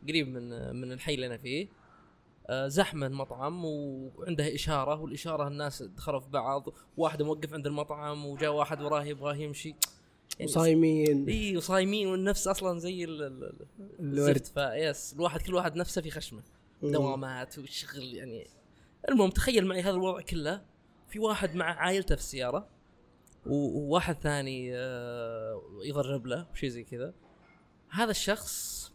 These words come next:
Speaker 1: عصب اللي في، اللي مع عائلته ونزل، آه، لا، لا، لا، لا، كلمتين،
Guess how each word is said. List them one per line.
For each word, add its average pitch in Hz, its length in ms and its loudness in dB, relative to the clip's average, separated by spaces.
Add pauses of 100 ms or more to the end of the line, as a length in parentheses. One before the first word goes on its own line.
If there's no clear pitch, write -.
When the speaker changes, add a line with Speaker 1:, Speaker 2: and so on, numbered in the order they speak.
Speaker 1:
عصب 165 380 0 (460)
اللي 127 160 -8
في، 113 340 -4
اللي 135 120 -2
مع 147 100 2
عائلته 147 420 0 (480)
ونزل، 180 500 8
آه، 233 160 0
لا، 247 180 -2
لا، 240 160 0
لا، 240 160 2
لا، 240 80 2
كلمتين، 180 680 0